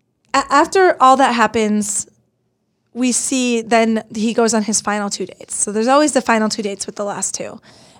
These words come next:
And it's, the final Maddie date is the first one. It starts with a helicopter ride. That's, like, the fourth helicopter ride this season. They didn't know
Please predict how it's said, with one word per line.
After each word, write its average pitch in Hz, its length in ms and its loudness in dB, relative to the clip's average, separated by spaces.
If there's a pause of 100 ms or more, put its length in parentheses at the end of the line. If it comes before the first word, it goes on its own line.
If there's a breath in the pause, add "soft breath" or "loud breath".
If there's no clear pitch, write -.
(120)
And 233 600 0
it's, 254 260 -4 (160)
the 226 140 -4
final 254 280 2
Maddie 233 260 2
date 214 100 2
is 196 100 -6
the 196 80 -6
first - 260 -8
one. 185 120 -10
It 202 60 -8
starts 233 200 -2
with 294 100 -6
a 294 40 0
helicopter 208 520 -4
ride. 175 280 -10 (100)
That's, 233 240 -2
like, 240 240 0
the 240 80 0
fourth 247 400 2
helicopter 220 480 -2
ride 202 180 -6
this 196 120 -10
season. 180 460 -12
They 226 100 0
didn't 247 260 0
know 208 400 0